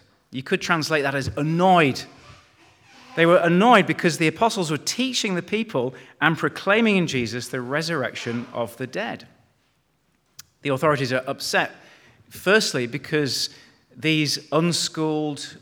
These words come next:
uneducated men, as they are referred to in verse thirteen, are preaching publicly in the temple area without their permission.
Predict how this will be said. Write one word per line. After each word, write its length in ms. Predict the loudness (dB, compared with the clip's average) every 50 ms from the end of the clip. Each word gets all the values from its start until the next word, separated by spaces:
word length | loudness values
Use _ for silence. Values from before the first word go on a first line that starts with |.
| -4
uneducated 880 | -2 0 0 0 0 -2 -4 -6 -2 -2 -2 -2 -2 -4 -4 -4 -4 -2
men, 360 | -2 -2 0 0 0 -2 -2 -4
as 160 | -4 -4 -2
they 140 | -2 0 0
are 60 | 0
referred 360 | -2 -4 -4 -4 -4 -4 -4
to 120 | -4 -4 -4
in 160 | -2 -2 -4
verse 400 | -6 -4 -2 -2 -2 -2 -4 -6
thirteen, 840 | -4 -4 -4 -4 -6 -10 -10 -8 -10 -10 -10 -10 -12 -12 -14 -14 -18 _ _ _ _ _ _ _ _ _ _ _ _ _ _ -8
are 120 | -6 -6
preaching 640 | -6 -10 -6 -4 -2 -2 -2 -4 -4 -4 -4 -6 -6
publicly 520 | -4 -4 -4 -2 -2 -4 -4 -4 -6 -6
in 80 | -6 -6
the 60 | -8
temple 440 | -4 -2 -2 -2 -2 -4 -4 -4 -4
area 200 | -4 -4 -6 -6
without 400 | -6 -4 -2 -2 -2 -2 -4 -6
their 140 | -8 -8 -6
permission. 560 | -8 -8 -8 -8 -8 -10 -10 -14 -14 -16